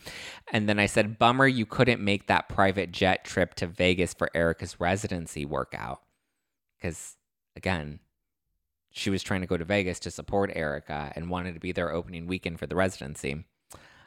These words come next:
Um, and she said, "Thanks. I did my glam myself. I used a glamour studio in Palm Springs in the nineties, around the time I worked with Sonny Bono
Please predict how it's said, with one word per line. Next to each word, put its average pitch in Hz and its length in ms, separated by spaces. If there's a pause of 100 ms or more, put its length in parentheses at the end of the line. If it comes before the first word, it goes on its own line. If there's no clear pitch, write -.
(120)
Um, 95 480
and 98 160
she 104 140
said, 104 280 (160)
"Thanks. 131 460
I 101 100
did 104 200
my 107 160
glam 92 300
myself. 90 480
I 85 60
used 90 340 (120)
a 95 80
glamour 95 500
studio 87 440
in 82 140
Palm 90 280
Springs 87 460
in 85 80
the 85 80
nineties, 87 600
around 82 280
the 82 80
time 85 380
I 82 80
worked 82 340
with 90 240
Sonny 87 340
Bono 85 600